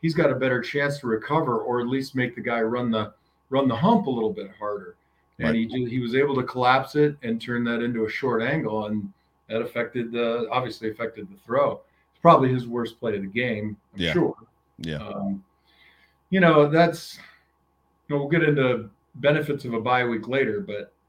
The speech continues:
Speaker 1: you know, that, that, that was a big play for him.
Speaker 2: Yeah, it, it,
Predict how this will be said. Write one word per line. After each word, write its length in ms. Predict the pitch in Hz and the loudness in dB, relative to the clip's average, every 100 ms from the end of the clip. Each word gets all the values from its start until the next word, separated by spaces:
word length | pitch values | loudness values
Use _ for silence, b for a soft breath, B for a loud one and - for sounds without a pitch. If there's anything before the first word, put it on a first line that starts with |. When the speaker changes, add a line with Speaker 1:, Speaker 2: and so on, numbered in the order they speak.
| _ | _
Speaker 1:
you 100 | 107 | -14
know, 220 | 98 95 101 | -12 -12 -4
that, 220 | 110 101 | -4 -4
that, 260 | 120 127 | -4 -4
that 180 | 123 135 | -2 -2
was 200 | 117 104 | -2 -4
a 100 | 107 | -6
big 280 | 98 113 107 | -6 -8 -8
play 220 | 113 113 | -4 -4
for 160 | - 95 | -4 -10
him. 160 | 95 - _ _ - B B B B B | -14 -16 _ _ -20 B B B B B
Speaker 2:
Yeah, 200 | - 95 | 0 2
it, 100 | 95 95 | 2 0
it, 500 | 107 107 76 73 | -4 -4 -8 -14